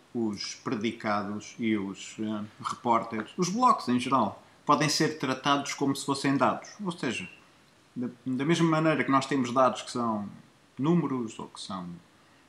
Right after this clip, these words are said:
texto, também podemos ter dados que são blocos, que são predicados, repórteres ou,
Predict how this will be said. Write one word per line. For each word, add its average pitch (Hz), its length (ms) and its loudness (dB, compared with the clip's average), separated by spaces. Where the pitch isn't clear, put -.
texto, 143 480 2
também 135 180 4
podemos 131 380 0
ter 135 400 0
dados 127 480 2
que - 80 -14
são 151 220 -6
blocos, 113 540 -2
que - 80 -20
são 85 220 -12
predicados, 127 920 0
repórteres 123 960 -2
ou, 143 480 0